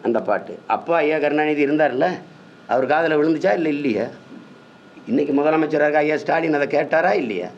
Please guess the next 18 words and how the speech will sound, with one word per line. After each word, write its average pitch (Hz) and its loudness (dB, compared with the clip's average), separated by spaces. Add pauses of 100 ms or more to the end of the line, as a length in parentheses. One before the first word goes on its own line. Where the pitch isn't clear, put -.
(300)
வக்காலத்து 151 0
வாங்கி 151 0
பேசுற 139 0
வாடகை 151 2
வாய்கள்லாம் 156 2
அன்னைக்கு 151 0
வாயில 151 2 (100)
புண்ணு 165 2
இருந்துச்சா 147 -2
இல்ல 190 2
பூட்டு - -2
போட்டிருந்தீங்களா? 98 -6 (1500)
நாங்க 139 2
பாடினவொடனே 196 4
உங்களுக்கு 185 2
அது 147 4
"ஐயோ 214 4
பாடிட்டாருன்றீங்க". 156 0